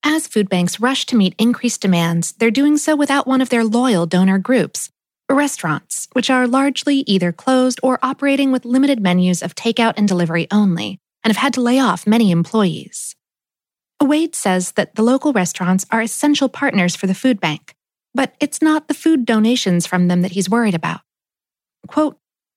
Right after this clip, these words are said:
"Since restaurants are increasingly skilled at eliminating waste, the food from restaurants is a tiny component of the food we distribute. Our hearts are breaking for our restaurant partners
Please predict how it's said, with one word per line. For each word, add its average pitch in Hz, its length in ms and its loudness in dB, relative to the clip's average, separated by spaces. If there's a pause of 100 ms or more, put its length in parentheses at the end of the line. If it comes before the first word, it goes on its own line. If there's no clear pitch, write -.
(160)
"Since - 380 -2
restaurants 202 560 0
are 190 80 0
increasingly 269 640 2
skilled 170 360 0
at 175 80 -4
eliminating 175 540 2
waste, 233 400 0 (260)
the 247 80 -2
food 311 280 0
from 302 160 0
restaurants 208 480 0
is 214 120 -2
a 226 40 -4
tiny 294 420 0
component 208 640 0
of 185 100 -2
the 196 80 -6
food 175 260 0
we 175 100 0
distribute. 190 680 -4 (540)
Our 254 80 0
hearts 285 420 -2
are 269 80 2
breaking 208 500 0
for 180 140 0
our 180 140 2
restaurant 190 420 -4
partners 214 540 -2